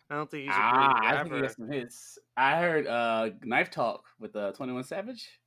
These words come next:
Speaker 2: without Drake. Ten times better. That's all I'm gonna say. <laughs>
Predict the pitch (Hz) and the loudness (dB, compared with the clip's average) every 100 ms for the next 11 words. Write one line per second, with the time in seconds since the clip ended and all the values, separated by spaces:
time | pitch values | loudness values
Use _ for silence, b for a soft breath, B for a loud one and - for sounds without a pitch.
0 | _ 92 123 120 156 247 294 _ _ _ | _ -8 -6 -4 -4 -6 -8 _ _ _
1 | - - b b b b b _ _ _ | -18 -18 b b b b b _ _ _
2 | - 220 220 214 208 202 185 113 104 _ | -4 -2 0 0 0 2 2 0 -4 _
3 | _ - 202 190 - 180 - - 147 - | _ 0 0 0 4 4 2 -10 -12 -14